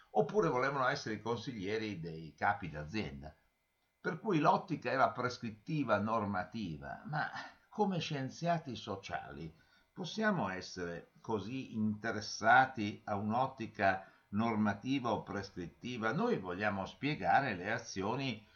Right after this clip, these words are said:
degli esseri umani in carne ed ossa. La risposta che do a questo interrogativo è la seguente.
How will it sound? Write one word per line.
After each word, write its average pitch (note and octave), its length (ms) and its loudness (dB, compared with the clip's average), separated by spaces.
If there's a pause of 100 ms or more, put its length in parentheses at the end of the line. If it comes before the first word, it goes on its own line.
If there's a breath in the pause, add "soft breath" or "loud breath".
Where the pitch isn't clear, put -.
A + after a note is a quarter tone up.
(160 soft breath)
degli F#2 240 -4
esseri G2 320 -4
umani A2+ 460 0
in E2 140 -6
carne F#2 420 0
ed C#2+ 80 -12
ossa. F2 640 4 (880 soft breath)
La E3 120 4
risposta F#3 580 4
che G#2+ 300 -4
do A2+ 240 4
a - 160 -2
questo A#2 300 -2
interrogativo A2 800 0
è F#2 40 2
la F2+ 100 -2
seguente. C#2+ 840 -10